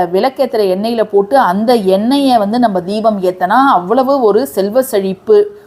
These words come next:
ஐஸ்வர்யம் நம்ம குடும்பத்திற்கு ஏற்படும். நான் பல பதிவுகள்ல உங்ககிட்ட சொல்லியிருக்கிறேன். அந்த மாதிரி ஜாதிக்காய் நிறைய மருத்துவ குணங்களை உடையது. பணத்தை ஈர்ப்பதுல இதற்கு நிகர் வந்து இதற்கே தான். வசம்புக்கு எவ்வளவு சக்தி இருக்குதோ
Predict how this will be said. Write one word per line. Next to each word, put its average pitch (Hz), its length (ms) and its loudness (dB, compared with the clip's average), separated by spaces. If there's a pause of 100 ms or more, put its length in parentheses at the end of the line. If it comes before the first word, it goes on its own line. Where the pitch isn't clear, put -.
(240)
ஐஸ்வர்யம் 214 600 0
நம்ம 196 220 0
குடும்பத்திற்கு 208 800 0
ஏற்படும். 180 460 0
நான் 180 220 0
பல 185 240 2
பதிவுகள்ல 196 440 2
உங்ககிட்ட 180 420 -4
சொல்லியிருக்கிறேன். 185 640 0 (600)
அந்த 185 160 0
மாதிரி 240 280 0
ஜாதிக்காய் 226 540 0
நிறைய 202 420 0
மருத்துவ 269 600 0
குணங்களை 208 440 2
உடையது. 190 640 2 (480)
பணத்தை 247 720 0
ஈர்ப்பதுல 247 460 0
இதற்கு 233 500 0
நிகர் 214 440 0
வந்து 220 240 -2
இதற்கே 190 380 -2
தான். 185 200 0
வசம்புக்கு 302 440 0
எவ்வளவு 247 520 2
சக்தி 220 480 -2
இருக்குதோ 208 440 2